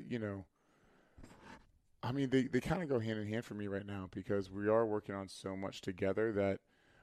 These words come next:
a lot of the stuff that we're doing, we keep using the ki-, same analogy of we're taking, like, a handful of darts and throwing 'em all at the board and seeing what sticks, right? So, see, because we're in the infant stages of a lot of the projects we're working on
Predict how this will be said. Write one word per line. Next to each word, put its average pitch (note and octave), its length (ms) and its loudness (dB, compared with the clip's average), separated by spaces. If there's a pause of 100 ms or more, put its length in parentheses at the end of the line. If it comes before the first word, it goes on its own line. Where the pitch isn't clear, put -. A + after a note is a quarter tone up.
a G#2 100 4
lot G#2+ 260 12
of A#2 60 10
the A2+ 100 6
stuff G#2+ 280 4
that G2+ 120 4
we're G2 100 -2
doing, F#2+ 640 -6
we G2 100 -6
keep F#2+ 280 -6
using G2 260 -4
the F#2+ 80 -6
ki-, - 180 -6
same G2+ 260 -4
analogy F#2+ 460 0
of F#2 120 0
we're F#2+ 120 -4
taking, G2 280 -2
like, F#2+ 100 -4
a F#2+ 80 0
handful G2+ 380 -2
of F#2 100 0
darts G2 280 2
and F#2 100 -14
throwing F#2+ 160 -2
'em F#2 100 -4
all F#2 120 2
at - 80 -8
the - 80 -20
board F#2 340 -8 (200)
and G2 120 -14
seeing F#2+ 220 -6
what F2+ 120 -10
sticks, - 400 -8
right? F#2 260 -2
So, F#2+ 360 2 (800)
see, - 420 0 (260)
because B2+ 360 8
we're B2 80 0
in A#2 60 -2
the - 60 -6
infant A2+ 320 -4
stages A2 460 2
of F#2 80 0
a F#2 60 2
lot F#2 240 8
of F#2+ 100 6
the G2 60 -6
projects G2 500 2
we're F#2+ 80 -6
working F#2 400 -6
on F#2 320 -10